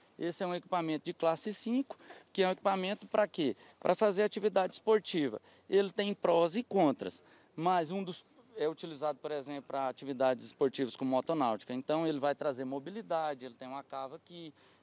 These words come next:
tem a parte mais afundada aqui, onde ele pode nadar, por exemplo. Mas ele não permite que o corpo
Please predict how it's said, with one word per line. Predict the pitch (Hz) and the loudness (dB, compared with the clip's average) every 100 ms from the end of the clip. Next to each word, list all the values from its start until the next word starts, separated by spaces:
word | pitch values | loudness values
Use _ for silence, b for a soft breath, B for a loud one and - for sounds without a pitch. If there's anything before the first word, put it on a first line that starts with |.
| _ | _
tem | 160 156 | -6 -2
a | 143 | -2
parte | 147 139 - | 0 0 0
mais | 139 139 123 | 0 0 0
afundada | 127 175 170 160 160 156 | -4 -4 4 4 4 0
aqui, | - 196 | -4 -4
onde | 208 208 | -2 0
ele | 214 | 2
pode | 202 196 202 | 4 2 2
nadar, | 277 233 202 131 | -4 2 2 2
por | - 123 | 0 2
exemplo. | 131 113 98 - B B B B _ | 2 2 -2 -4 B B B B _
Mas | 156 165 160 | 2 2 2
ele | 165 175 | 0 0
não | 196 196 | 0 0
permite | 214 190 170 214 - - b b b _ | 0 0 -2 -4 -6 -10 b b b _
que | 196 | -4
o | |
corpo | 175 185 185 208 214 | 2 4 6 4 -2